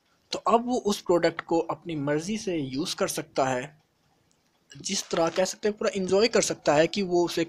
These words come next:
कब यूज़ करे, किस तरह यूज़ करे। तो कोई third person उसके लिए उसे आकर मना नहीं कर सकता या उस पे अपना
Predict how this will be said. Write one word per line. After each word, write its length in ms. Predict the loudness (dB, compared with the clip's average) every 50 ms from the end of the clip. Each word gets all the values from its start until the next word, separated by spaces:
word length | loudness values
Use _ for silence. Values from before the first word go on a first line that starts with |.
| 4
कब 160 | 4 4 6 4
यूज़ 240 | 2 0 0 0 2
करे, 200 | 2 2 2 0
किस 300 | -2 -4 -6 -6 -6 -4
तरह 180 | 0 2 4 4
यूज़ 320 | 4 4 2 -2 -2 -4
करे। 220 | -4 -4 -4 -4 -6 -8 _ _ _ _ _ _ _ _ _ _ _ _ _ _ -20 -20 -20 _ _ _ _ _ _ _ _ _ _ _ -14
तो 60 | -6
कोई 220 | -2 0 0 0 0 0 2
third 180 | 4 4 4 6
person 420 | 6 4 2 2 2 -2 -4 -4 -6 -10 _ _ -10
उसके 340 | -8 -8 -6 -2 0 0 2
लिए 180 | 2 4 2 2
उसे 280 | 2 0 -2 0 2 4
आकर 320 | 4 4 4 0 -4 -4
मना 260 | -4 -4 -4 -2 -4 -4
नहीं 240 | -4 -6 -6 -4
कर 120 | -2 -2 -2
सकता 360 | -2 -4 -10 -4 0 2 2 2 0 -4 _ _ _ _ _ _ _ _ _ _ _ _ _ -14 -8
या 160 | -4 -4 -2 0
उस 160 | 0 0 2 4
पे 120 | 4 4
अपना 300 | 4 4 0 0 0